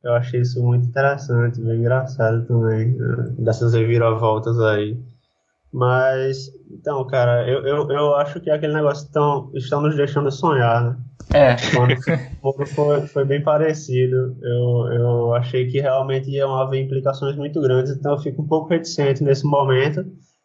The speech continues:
Speaker 1: mas, assim, é, acontecendo ou não alguma coisa, eu acho que já, já foi um fato marcante por si só, sabe? Tipo, não sei se vai decorrer algo,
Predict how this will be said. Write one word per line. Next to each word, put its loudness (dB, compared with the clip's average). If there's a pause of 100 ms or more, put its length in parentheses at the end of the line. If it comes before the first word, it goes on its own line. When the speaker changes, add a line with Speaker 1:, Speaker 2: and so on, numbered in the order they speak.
(160)
Speaker 1:
mas, 0
assim, -2 (420)
é, 2 (200)
acontecendo 2
ou 2
não 4
alguma 0
coisa, 0
eu 4
acho 0
que -2
já, 2
já 2
foi -6
um -2
fato 0
marcante -2
por -16
si -4
só, 2
sabe? -2
Tipo, 2
não 4
sei -2
se -6 (220)
vai 0
decorrer -2
algo, 0